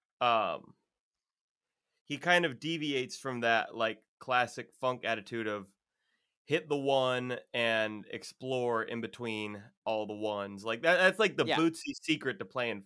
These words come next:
Speaker 1: fat bass lines. Hit
Speaker 2: Right.
Speaker 1: the one and see what you can do for three notes. Um,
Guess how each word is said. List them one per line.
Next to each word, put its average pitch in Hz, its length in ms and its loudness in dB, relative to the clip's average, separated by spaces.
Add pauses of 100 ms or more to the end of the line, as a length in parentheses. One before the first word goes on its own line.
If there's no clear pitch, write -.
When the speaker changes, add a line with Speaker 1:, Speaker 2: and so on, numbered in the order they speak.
Speaker 1:
fat 120 240 2
bass 110 280 -6
lines. 101 320 -10 (340)
Hit 196 140 2
Speaker 2:
Right. - 20 2
Speaker 1:
the 202 80 6
one 165 340 4
and 120 120 -2
see 165 180 2
what 156 160 2
you 143 80 -2
can 139 140 -4
do 135 140 -4
for 117 120 -10
three 123 260 -4
notes. 101 500 -6 (440)
Um, 120 80 0